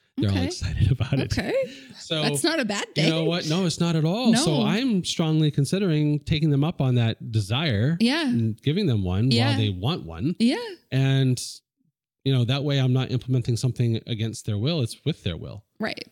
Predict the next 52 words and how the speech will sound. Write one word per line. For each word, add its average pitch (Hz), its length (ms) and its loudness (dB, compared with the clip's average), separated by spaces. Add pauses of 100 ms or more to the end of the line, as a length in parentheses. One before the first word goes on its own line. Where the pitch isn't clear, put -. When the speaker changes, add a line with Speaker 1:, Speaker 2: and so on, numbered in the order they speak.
Speaker 2:
When 226 160 2
they're 190 160 4
Speaker 1:
So - 60 0
Speaker 2:
twelve 185 240 -2
and 190 100 2
they're 185 80 2
mad 208 200 0
about - 240 -6
it. - 160 -8 (200)
Speaker 1:
Exactly. 104 400 -4 (120)
Speaker 2:
Yeah. 226 300 0 (220)
Hmm. 294 180 2 (240)
Good 285 140 -8
Speaker 1:
'Cause 277 60 0
Speaker 2:
idea. 277 200 0
Speaker 1:
that 233 40 2
will 120 120 2
happen 113 300 0
eventually. 92 360 -6
Speaker 2:
I 220 120 0
know. 214 280 -4 (280)
I 240 60 -2
hate 247 200 -2
Speaker 1:
So 220 60 -6
Speaker 2:
waking 190 260 -4
up 196 160 -8
and 220 100 -10 (120)
waking 214 280 -6
them 208 100 -6
up 220 140 -10
in 226 60 -4
the 220 80 -4
morning. 220 300 -6 (680)
They're 233 100 -6
just 247 340 -6 (500)
not 247 240 -6
pleasant. - 420 -4 (120)
Speaker 1:
What, 127 100 0 (200)
what 117 160 -2
time? 113 300 2 (760)
Speaker 2:
Um, 233 600 -2
well, 208 220 -2 (100)
they're 247 140 0
good 339 180 -4
sleepers. 175 420 -2
I 180 100 0
wake 226 140 0
them 233 120 0
up 226 120 0
at - 280 -4
seven 202 1300 -4
thirty. 254 420 -8